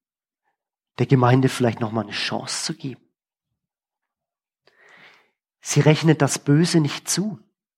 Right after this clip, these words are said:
Diese Liebe, die vergilt nicht Gleiches mit Gleichem, sondern es ist eine vergebende Liebe.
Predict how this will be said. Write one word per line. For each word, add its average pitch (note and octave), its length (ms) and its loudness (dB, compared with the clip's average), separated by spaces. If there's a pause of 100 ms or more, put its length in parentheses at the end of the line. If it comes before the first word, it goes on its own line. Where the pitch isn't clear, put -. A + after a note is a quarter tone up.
(460)
Diese E3 180 4
Liebe, G3 480 4 (300)
die C#3 60 -4
vergilt F3 600 2
nicht F#3 300 -2
Gleiches D3+ 460 2
mit E3 120 -6
Gleichem, C3+ 500 0 (360)
sondern C#3+ 360 2 (760)
es - 120 -16
ist - 60 -12
eine B2 80 -8
vergebende D#3+ 480 0
Liebe. G#2 400 -12